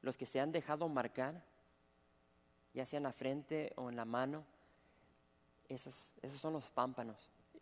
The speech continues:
Y ya les he dicho de que todo lo que el Señor ha hecho, Satanás siempre lo trata de imitar. Entonces vemos esa, esa viña falsa que es el anticristo, vemos esos pámpanos, son los seguidores de ese anticristo, de Satanás,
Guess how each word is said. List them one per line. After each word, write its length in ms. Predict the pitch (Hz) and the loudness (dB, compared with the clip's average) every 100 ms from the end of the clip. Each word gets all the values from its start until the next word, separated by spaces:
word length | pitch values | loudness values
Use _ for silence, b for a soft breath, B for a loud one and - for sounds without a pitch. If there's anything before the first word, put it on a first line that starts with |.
| - | -10
Y 140 | 147 - | -8 2
ya 120 | 170 | 4
les 140 | 190 | 4
he 40 | 185 | 2
dicho 200 | 180 190 | 2 2
de 100 | 156 | 2
que 100 | 135 | 2
todo 220 | 156 185 | 4 4
lo 140 | 185 | 4
que 340 | 180 135 101 - - - | 4 2 2 -4 -16 -6
el 100 | 127 | -4
Señor 300 | - 135 156 | 0 2 4
ha 100 | 156 | 4
hecho, 300 | - - 180 B B | 2 -2 -6 B B
Satanás 400 | - 131 123 147 | -6 0 2 2
siempre 340 | - 156 156 151 | 0 -2 -2 0
lo 120 | 135 | 0
trata 260 | 127 127 139 | 0 0 0
de 100 | 127 | 0
imitar. 540 | 117 110 - 110 113 - - - - - - - - - _ - - | -2 -4 -4 -4 -6 -18 -20 -20 -20 -20 -20 -20 -20 -20 _ -18 -10
Entonces 200 | 135 139 | -4 0
vemos 280 | 156 170 | 2 0
esa, 200 | 170 180 | -2 0
esa 280 | - 156 175 | 0 2 2
viña 320 | 135 147 165 | 2 2 2
falsa 360 | 147 147 151 165 | 2 2 2 -4
que 200 | - 143 | 0 -2
es 160 | 143 - | -2 -6
el 140 | 131 123 | -4 -2
anticristo, 680 | 117 117 131 143 139 160 156 B B B B B | -4 -4 -2 -2 -2 -10 -12 B B B B B
vemos 420 | 135 156 151 - - | 0 2 -2 -8 -6
esos 260 | 143 147 - | -6 -6 4
pámpanos, 640 | 135 151 165 170 185 - - - - - | 6 6 2 -4 -6 -10 -20 -20 -20 -6
son 180 | 139 | -2
los 100 | 151 | -2
seguidores 600 | - 131 117 120 135 175 - - - - _ _ _ - _ _ _ _ - | 0 -2 0 2 2 0 -6 -20 -20 -20 _ _ _ -20 _ _ _ _ -10
de 160 | 113 127 | -4 -4
ese 220 | - 143 | -2 -2
anticristo, 680 | 117 113 110 123 139 - 156 | -4 -4 -6 -2 -2 -2 -2
de 80 | 127 | -2
Satanás, 500 | 120 110 113 147 | 0 0 2 0